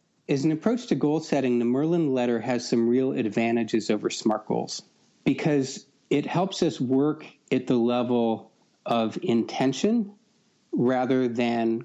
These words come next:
concrete results. And so we get freed up to dream a little bit. And then the other thing that happens when we think that far out is that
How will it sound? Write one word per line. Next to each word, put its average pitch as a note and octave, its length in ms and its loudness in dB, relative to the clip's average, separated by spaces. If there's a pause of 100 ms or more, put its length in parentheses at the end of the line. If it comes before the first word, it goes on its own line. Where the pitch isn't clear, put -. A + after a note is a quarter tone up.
(120)
concrete B2 580 -2
results. - 600 -2 (680)
And C3 160 2
so D3 220 2
we C#3+ 160 2
get D3+ 260 -2
freed F#3 500 2
up C#3 400 -2
to B2+ 160 2
dream A#2+ 640 0 (200)
a B2+ 60 0
little A2+ 260 2
bit. A2 240 -2 (480)
And D#3 120 4
then E3 120 2
the D#3+ 140 2
other A3+ 180 -2
thing D3+ 220 0
that C#3+ 120 -4
happens A#2 640 -4 (100)
when C3+ 220 2
we C3+ 100 2
think C3 240 0
that B2 200 -2
far B2 280 0
out A#2+ 300 -2 (460)
is C#3 220 0
that D3 260 0